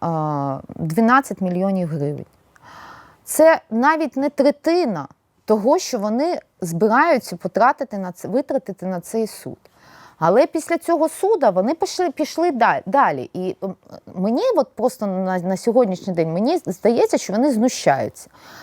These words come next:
Бо в нас був ще один чудовий, е, в лапках, ем, тендер, е, закупівля, е, ялинок, а, на шість мільйонів гривень. Це майже дев'яносто дронів.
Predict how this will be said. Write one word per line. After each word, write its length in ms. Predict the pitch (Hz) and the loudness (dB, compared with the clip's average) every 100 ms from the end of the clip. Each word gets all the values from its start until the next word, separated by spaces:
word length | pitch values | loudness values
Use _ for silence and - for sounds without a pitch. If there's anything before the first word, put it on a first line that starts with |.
| - - - | -20 -20 -8
Бо 180 | 170 196 | 0 2
в 80 | |
нас 240 | 233 392 233 | 4 2 0
був 200 | 214 285 | -6 -6
ще 300 | - 262 220 | -4 2 4
один 300 | 180 170 165 | 4 0 -6
чудовий, 560 | - 170 160 147 143 - - | -6 0 2 2 -4 -6 -4
е, 200 | 151 147 | 0 2
в 60 | 135 | 2
лапках, 640 | 160 160 - 151 143 - | 0 0 0 0 0 -4
ем, 960 | 160 151 147 - - - - - 170 170 | -2 -2 -4 -8 -12 -12 -12 -12 -12 -8
тендер, 420 | - 302 392 294 247 | 4 4 6 2 4
е, 180 | 220 - | 2 2
закупівля, 840 | 185 196 - 226 294 330 285 247 226 | 0 0 -2 -2 0 2 4 4 2
е, 360 | 190 - _ - | -2 -14 _ -10
ялинок, 720 | 185 214 240 151 120 107 - - _ _ - - - - - _ | 0 2 2 -2 -6 -10 -16 -20 _ _ -20 -20 -20 -20 -20 _
а, 400 | 220 214 202 202 - _ - | 4 6 6 6 2 _ 0
на 320 | 214 226 269 | 4 4 4
шість 360 | - 262 285 220 | 0 -6 -6 -6
мільйонів 540 | 202 185 185 180 151 | -4 -2 -2 -4 -6
гривень. 320 | 143 123 - - _ _ _ | -8 -8 -10 -16 _ _ _
Це 180 | - 233 | -2 2
майже 360 | 254 320 294 | 2 2 -2
дев'яносто 640 | 226 196 190 190 214 - 190 | -4 -4 -4 -4 -4 -6 -10
дронів. 400 | 160 143 123 143 | -6 -6 -6 -12